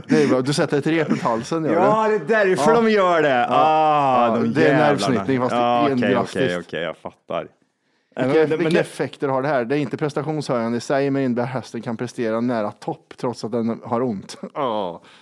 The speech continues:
Speaker 2: Tänk dig den springer, liksom, springer på typ så här, nästan brutet ben och den bara, ah,
Speaker 1: Jag känner
Speaker 2: fortsätter.
Speaker 1: inte i nerven av.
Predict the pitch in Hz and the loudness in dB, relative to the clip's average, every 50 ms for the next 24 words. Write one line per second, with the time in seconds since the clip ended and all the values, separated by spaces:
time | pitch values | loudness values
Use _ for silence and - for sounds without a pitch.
0 | _ _ _ _ _ _ - - 147 147 190 185 170 - - 165 139 123 123 151 | _ _ _ _ _ _ -6 -4 -2 -2 -2 -2 -2 -2 -2 0 2 2 2 2
1 | 165 127 98 110 113 - - 127 117 107 101 107 98 98 87 80 101 95 90 92 | 0 0 -2 -4 -6 -4 -2 -2 0 0 0 -2 -4 -4 -4 -4 -2 -2 -2 0
2 | 101 101 - 92 92 95 87 104 98 95 85 80 - 92 80 98 95 117 110 101 | -2 -4 -4 -4 -6 -4 -4 -2 -4 -4 -4 -4 -8 -10 -8 -4 -4 -2 -2 -2
3 | 95 95 98 98 101 98 90 90 104 120 139 143 156 165 180 196 202 190 180 180 | -2 -2 -2 0 0 0 0 0 0 0 0 2 2 2 2 2 2 4 2 2
4 | 175 180 165 - 202 185 - 208 214 202 - 208 202 196 202 214 220 214 214 220 | 2 0 0 0 2 2 2 2 2 0 0 0 0 0 0 0 0 0 0 0
5 | 226 240 247 247 240 247 247 247 247 247 233 214 170 147 | 0 2 2 2 2 2 2 2 2 2 0 -2 -4 -6